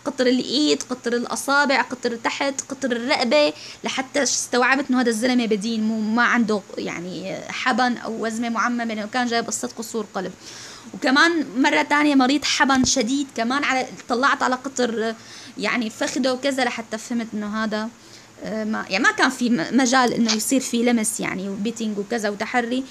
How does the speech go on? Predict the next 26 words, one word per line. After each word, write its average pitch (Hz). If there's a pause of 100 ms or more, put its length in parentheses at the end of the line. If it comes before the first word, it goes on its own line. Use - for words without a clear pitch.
(240)
فمشان 269
هيك 302
شغلة 269
مو 262
سهلة، 262
انتبهوا 220
لها، 196
مو 240
فورا 240
تقولوا 220
بدانة. 214 (480)
Initial 311
investigation، 247
أنا 262
عندي 349
الاستقصاءات -
المبدئية، 214
شو 294
بدي 214
أعمل؟ 220 (1160)
آه، 240
اختبارات 254
عم 247
يقولوا 240
لكم 233
other 381